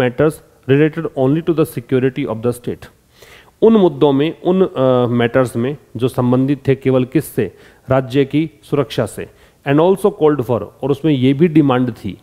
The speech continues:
call for का मतलब होता है डिमांड करना, ये बात लिखेंगे आप, call for बराबर ask for बराबर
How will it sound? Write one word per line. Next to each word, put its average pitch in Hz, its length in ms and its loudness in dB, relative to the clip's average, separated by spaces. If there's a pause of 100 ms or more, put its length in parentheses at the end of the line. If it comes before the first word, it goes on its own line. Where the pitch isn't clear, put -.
(220)
call 135 260 0
for 135 140 -2
का 131 80 0
मतलब 123 300 0
होता 113 240 -4
है 147 180 -4
डिमांड 107 340 -2
करना, 92 400 -6
ये 110 140 -6
बात 113 220 0
लिखेंगे 117 420 -2
आप, 104 280 -6 (520)
call 175 320 2
for 113 240 -4 (560)
बराबर 107 520 -2 (840)
ask 143 360 0 (100)
for 107 240 -6 (2500)
बराबर 107 480 0